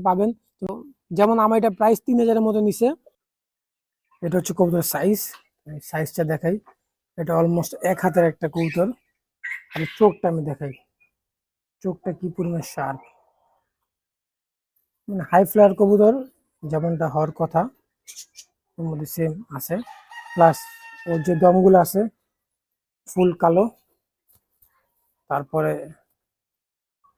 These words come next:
নখ পুরা সাদা, আর এটা হচ্ছে ওর পাখা, একটাও ফাটা নাই।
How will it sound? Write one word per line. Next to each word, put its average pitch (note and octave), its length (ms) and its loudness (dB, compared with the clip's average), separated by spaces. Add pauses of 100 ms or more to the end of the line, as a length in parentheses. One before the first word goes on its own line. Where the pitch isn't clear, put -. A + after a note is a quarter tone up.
নখ E3+ 220 0 (200)
পুরা F3+ 240 2
সাদা, F3+ 220 6 (1700)
আর C3 120 -10 (420)
এটা D#3 160 -8
হচ্ছে - 260 -10
ওর D3 60 -6 (100)
পাখা, D#3+ 240 -2 (960)
একটাও F#3+ 340 4
ফাটা F#3 300 6
নাই। A3 120 6